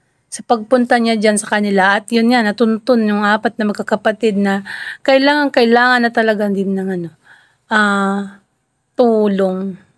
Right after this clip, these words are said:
'di ba? Sa mga nakakaangat ang buhay dyan, yung kahit hindi naman, ano, ya-, yamanin na as, as in, pwedeng pwede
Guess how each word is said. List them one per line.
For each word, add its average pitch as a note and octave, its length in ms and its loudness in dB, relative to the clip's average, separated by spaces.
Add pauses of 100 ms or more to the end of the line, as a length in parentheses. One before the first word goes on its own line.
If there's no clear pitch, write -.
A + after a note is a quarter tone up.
(180)
'di G3+ 240 -4
ba? F3+ 180 -4 (540)
Sa - 160 -4
mga A3 240 2
nakakaangat C4 720 0
ang A#3+ 220 -2
buhay A#3+ 400 4
dyan, C#4+ 720 0 (720)
yung A3 480 -4
kahit A#3 180 0
hindi A#3 240 0
naman, A3 320 2
ano, A#3 560 4
ya-, G#3 320 0
yamanin G#3 560 0
na G#3 240 0
as, G3 220 -2 (420)
as - 400 -2
in, G#3+ 320 0
pwedeng D#4 400 2
pwede G#3 320 2